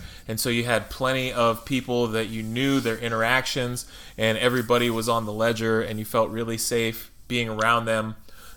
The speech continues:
and you were able to socially distance, and everyone was able to help each other. So it was, it was fairly communal down there for a while?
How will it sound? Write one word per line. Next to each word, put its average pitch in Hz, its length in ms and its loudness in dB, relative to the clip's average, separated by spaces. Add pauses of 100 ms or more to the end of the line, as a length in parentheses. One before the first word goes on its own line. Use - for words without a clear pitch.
and 110 340 2
you 110 100 -2
were 104 160 -4
able 117 260 0
to 110 60 -2
socially 117 460 0
distance, 120 500 -2
and 110 100 -4
everyone 113 280 -2
was 107 120 -6
able 104 180 -4
to 110 60 -8
help 117 300 -4
each 123 160 -4
other. 131 300 0 (840)
So 120 200 4
it - 20 4
was, 113 240 0
it 135 100 2
was 127 140 4
fairly 135 320 4
communal 131 400 0
down 123 200 6
there 123 140 4
for 123 180 2
a 120 40 4
while? 127 400 2